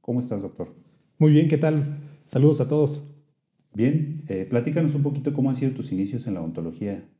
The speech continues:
Speaker 1: específicamente cómo ha sido estudiar en otro país y traer eso aquí a México.
Speaker 2: Pues fíjate que ha sido todo un viaje desde que inicié mis estudios en la odontología, ya que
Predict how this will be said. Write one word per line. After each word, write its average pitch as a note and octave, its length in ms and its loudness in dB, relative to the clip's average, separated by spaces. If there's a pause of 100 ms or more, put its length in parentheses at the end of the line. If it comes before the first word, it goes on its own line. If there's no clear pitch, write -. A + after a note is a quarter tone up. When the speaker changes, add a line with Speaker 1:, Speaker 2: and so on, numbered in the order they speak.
Speaker 1:
específicamente F#2+ 800 -6
cómo G2+ 220 -2
ha G#2 120 -4
sido G2+ 500 -4
estudiar G#2 420 -4
en G#2 80 -2
otro G2+ 180 -6
país G2+ 440 -6 (280)
y - 60 -8
traer F2+ 480 -4
eso F2+ 300 -8
aquí D#2+ 220 -8
a E2 40 -4
México. E2 320 -6 (760)
Speaker 2:
Pues C#3+ 160 4
fíjate D#3+ 340 8
que E3+ 80 2
ha D#3 40 2
sido F#3+ 440 4 (680)
todo E3 680 4
un E3+ 160 8
viaje E3 640 2
desde C#3 220 6
que C#3 120 4
inicié D3+ 640 4
mis C3 140 4
estudios D3+ 520 4
en A2+ 360 0
la A#2 100 0
odontología, A#2 760 2 (240)
ya C3 160 4
que C3 640 2